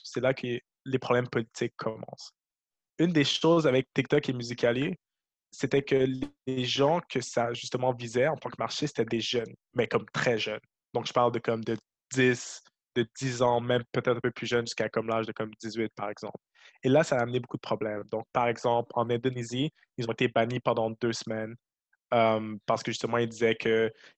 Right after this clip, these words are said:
y avait trop de jeunes sur la plateforme, puis ça amenait des vidéos qui pouvaient être vues comme pornographiques pour plusieurs. Puis en Inde, il y a eu d'autres problèmes comme ça aussi durant ce moment-là.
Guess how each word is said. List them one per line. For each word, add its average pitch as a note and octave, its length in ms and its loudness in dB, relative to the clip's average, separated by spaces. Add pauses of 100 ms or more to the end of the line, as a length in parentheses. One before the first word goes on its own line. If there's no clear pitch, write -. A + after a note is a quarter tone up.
y A#2 60 2
avait G#2+ 220 4
trop - 380 -4
de A2+ 160 0
jeunes A#2 240 0
sur A2 140 -6
la G#2+ 60 -2
plateforme, A#2+ 540 0
puis - 140 -14
ça A2 140 -2
amenait A#2 380 0 (480)
des A#2 120 -2
vidéos A#2+ 260 0
qui - 140 -14
pouvaient A2+ 160 2
être A2 120 -4 (280)
vues A#2+ 120 -4
comme A2 220 -2
pornographiques A2 680 -2
pour - 200 -14
plusieurs. G#2+ 400 -4 (220)
Puis G#2 320 -8 (240)
en A#2+ 240 0
Inde, C3 320 2 (240)
il B2 60 2
y A2+ 40 6
a - 20 4
eu A2+ 80 0
d'autres - 200 -12
problèmes A2+ 420 -2
comme A2 200 -4
ça - 180 -4
aussi A2 280 -6
durant A2+ 180 -6
ce - 160 -12
moment-là. G#2+ 420 -8